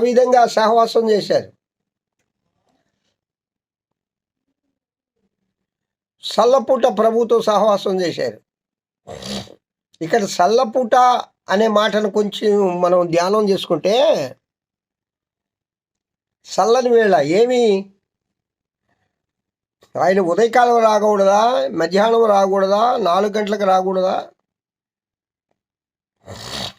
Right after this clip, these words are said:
చల్లని వేళ అంటే ప్రశాంతంగా ఉండే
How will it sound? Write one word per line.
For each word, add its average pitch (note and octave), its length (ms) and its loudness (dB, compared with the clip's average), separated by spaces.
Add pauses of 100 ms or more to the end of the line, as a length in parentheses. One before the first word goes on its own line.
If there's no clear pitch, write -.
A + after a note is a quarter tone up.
(260)
చల్లని D4 600 0
వేళ A3 180 2 (100)
అంటే G#3 260 -2 (1600)
ప్రశాంతంగా G#3+ 880 -2
ఉండే F3 180 -6